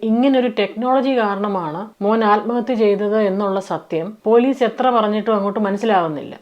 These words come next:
കാര്യം ഒരു സാധാരണക്കാരന് പറഞ്ഞാൽ ഇത് മനസ്സിലാവത്തില്ലല്ലോ. വെറും ഒരു ഫോണിനോ കമ്പ്യൂട്ടറിനോ ചാറ്റ് ചെയ്ത് ഒരു മനുഷ്യനെ അതിന്റെ അടിമയാക്കാം എന്നുള്ള സത്യം, ഇതൊന്നും മനസ്സിലാക്കാൻ വേണ്ടിയിട്ട്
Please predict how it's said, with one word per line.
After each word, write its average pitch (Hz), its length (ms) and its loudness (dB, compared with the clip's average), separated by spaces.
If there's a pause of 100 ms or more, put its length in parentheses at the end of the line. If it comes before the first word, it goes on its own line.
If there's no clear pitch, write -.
(160)
കാര്യം 190 260 2
ഒരു 226 100 2
സാധാരണക്കാരന് 233 960 2
പറഞ്ഞാൽ 220 320 0
ഇത് 220 100 0
മനസ്സിലാവത്തില്ലല്ലോ. 202 1040 -2 (140)
വെറും 240 300 6
ഒരു 254 140 6
ഫോണിനോ 220 600 2
കമ്പ്യൂട്ടറിനോ 214 540 0
ചാറ്റ് 196 340 -4
ചെയ്ത് 196 520 0 (240)
ഒരു 214 160 4
മനുഷ്യനെ 226 500 0
അതിന്റെ 208 480 0
അടിമയാക്കാം 202 800 0
എന്നുള്ള 180 280 -2
സത്യം, - 360 -8 (200)
ഇതൊന്നും 247 380 4
മനസ്സിലാക്കാൻ 208 680 2
വേണ്ടിയിട്ട് 151 600 -4